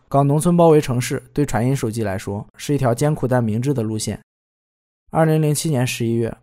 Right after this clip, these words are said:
传音正式开始试水非洲市场，推出了一个叫 Tecno 的品牌，主要卖点是国产山寨机最擅长的双卡双待功能。非洲本地运营商众多，信号质量很不稳定，经常出现某个sim卡打不通的情况，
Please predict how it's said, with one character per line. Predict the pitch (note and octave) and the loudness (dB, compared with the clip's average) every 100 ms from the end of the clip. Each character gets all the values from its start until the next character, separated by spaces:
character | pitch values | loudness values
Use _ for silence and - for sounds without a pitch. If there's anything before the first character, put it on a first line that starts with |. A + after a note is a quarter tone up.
| _ _ | _ _
传 | - C#3 | -6 0
音 | D3+ E3+ | 2 2
正 | F3 | 2
式 | D#3 | 0
开 | D3 D3+ | 0 0
始 | C3+ | 0
试 | - D#3 | -4 -2
水 | B2 | -2
非 | A2+ C3 | -2 0
洲 | C3+ | 0
市 | C3 C3+ | -2 -4
场， | G#2 - _ _ | -6 -10 _ _
推 | - E3 | -2 2
出 | F3 | 4
了 | |
一 | D3+ | 4
个 | D3 | 4
叫 | D3 | 4
Tecno | C#3 D#3+ D3+ C3+ | 2 0 0 -2
的 | A2+ | -4
品 | - A2+ | -4 -6
牌， | A2+ - - _ _ _ _ | -6 -10 -12 _ _ _ _
主 | - | 4
要 | D3+ | 4
卖 | D#3+ F3 | 6 4
点 | C3 G2 | 2 -2
是 | - - - | -8 -10 -2
国 | C#3 | 2
产 | D3 B2+ | 2 0
山 | C#3 C3+ | 0 0
寨 | C3 | 0
机 | A2+ A#2+ A#2+ | 0 -2 -2
最 | D3 | -2
擅 | C3+ D3+ B2+ | 0 0 0
长 | A2 | -2
的 | |
双 | A#2+ C#3 | -2 -2
卡 | C3 F#2+ | -2 -2
双 | B2+ C3+ | -2 0
待 | C3+ | 0
功 | A2 G2+ | -2 -6
能。 | E2+ - _ _ _ _ _ _ | -10 -14 _ _ _ _ _ _
非 | - F3+ | 2 6
洲 | G3 | 6
本 | E3 C#3 | 4 2
地 | D3+ | 2
运 | D#3 | 2
营 | C3+ | 0
商 | C3+ C3+ | 0 0
众 | D3 C3+ | 0 -2
多， | A2 G#2+ - _ | -2 -4 -8 _
信 | - E3 | -2 2
号 | D#3 | 4
质 | C#3+ D3+ | 4 2
量 | A#2 | 0
很 | A#2+ A2 | 0 0
不 | C3+ | 0
稳 | G#2+ | 0
定， | A2+ A2+ - _ _ _ | -4 -8 -14 _ _ _
经 | F3+ F3+ | 0 4
常 | D3+ | 4
出 | - E3+ | 2 0
现 | E3+ | 2
某 | C#3 | 0
个 | B2 | 0
sim | C3 D#3 D3+ | -2 -2 -2
卡 | D3 - - | -4 -8 -4
打 | G2 | -4
不 | G#2 | -4
通 | - D3+ | -2 -2
的 | C3+ | -2
情 | - G#2+ | -4 -8
况， | G#2+ | -10